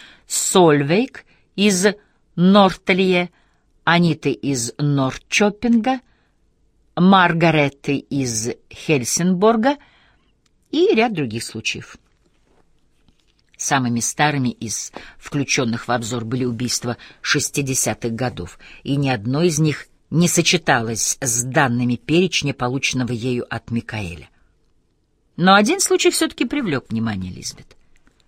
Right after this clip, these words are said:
В июне тысяча девятьсот шестьдесят второго года тридцатидвухлетняя проститутка Леа Персон из Гетеборга поехала в Уддеваллу,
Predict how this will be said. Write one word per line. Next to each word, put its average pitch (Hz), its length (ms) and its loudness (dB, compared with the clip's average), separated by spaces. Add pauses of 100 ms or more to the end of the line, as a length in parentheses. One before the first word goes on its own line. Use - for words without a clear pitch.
(100)
В 165 160 2
июне 339 300 6
тысяча 330 340 2
девятьсот 277 340 -2
шестьдесят 233 360 0
второго 175 320 0
года 107 400 -8 (400)
тридцатидвухлетняя 233 960 2
проститутка 160 840 0
Леа 220 360 4
Персон 156 760 0 (280)
из 170 260 2
Гетеборга 170 880 2 (420)
поехала 247 600 4
в 247 240 -2 (100)
Уддеваллу, 165 1000 4